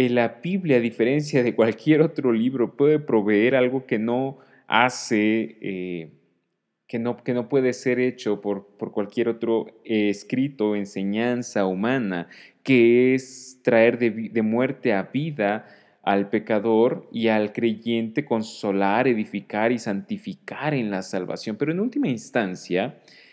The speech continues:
en última instancia, eh, es la, el Espíritu Santo en el corazón del creyente, es el que da testimonio y convence,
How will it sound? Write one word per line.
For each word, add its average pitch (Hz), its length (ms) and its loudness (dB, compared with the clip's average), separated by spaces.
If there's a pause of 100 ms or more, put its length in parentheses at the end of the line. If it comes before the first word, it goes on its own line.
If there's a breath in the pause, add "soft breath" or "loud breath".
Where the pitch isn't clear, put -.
(380 soft breath)
en 139 320 -4
última 220 540 0
instancia, 104 1120 -2 (100)
eh, 98 600 -2 (600)
es 147 200 2
la, 143 140 6
el 123 200 0
Espíritu 147 540 -2
Santo 104 680 -4
en 101 120 -6
el 98 120 -4
corazón 101 540 -4
del 110 140 -4
creyente, 101 680 -6
es 101 120 -6
el 104 120 -6
que 104 120 -2
da 104 200 0
testimonio 110 640 -4
y 98 40 -6
convence, 98 840 -4